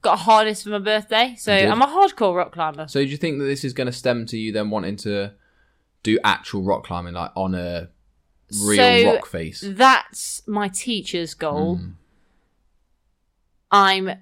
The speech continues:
Speaker 1: terrified
Speaker 2: That's
Speaker 1: of the
Speaker 2: hard.
Speaker 1: idea.
Speaker 2: That's hard.
Speaker 1: Um, I like the safety of indoors.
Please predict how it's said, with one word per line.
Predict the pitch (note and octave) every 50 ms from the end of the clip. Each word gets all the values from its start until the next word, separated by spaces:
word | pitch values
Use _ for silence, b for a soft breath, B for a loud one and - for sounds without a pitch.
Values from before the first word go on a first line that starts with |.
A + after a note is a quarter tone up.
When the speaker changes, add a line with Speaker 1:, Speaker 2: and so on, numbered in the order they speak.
| _ _ -
Speaker 1:
terrified | - - - G#3 G#3 G3 F#3+ F#3 - F3+ F3+ E3+
Speaker 2:
That's | E3
Speaker 1:
of | D#3+
the | - F3+
Speaker 2:
hard. | E3+ E3+ E3+ E3+ D#3+
Speaker 1:
idea. | E3 E3+ D#3+ D#3+ D#3+ D#3+ - - -
Speaker 2:
That's | E2 - -
hard. | - E3 E3 E3 D#3+ D#3+
Speaker 1:
Um, | D#3+ D#3+ D#3+ D#3+ E3 D3 _ _ _ _ - B B B B B -
I | - G3 F#3+
like | F#3+ F3+ -
the | F3
safety | - - G3 F3+ F3+ F3+ - F3 F3
of | E3
indoors. | E3+ E3 E3+ D#3+ E3 D#3+ D#3+ D#3+ D#3 D#3+ D#3 - -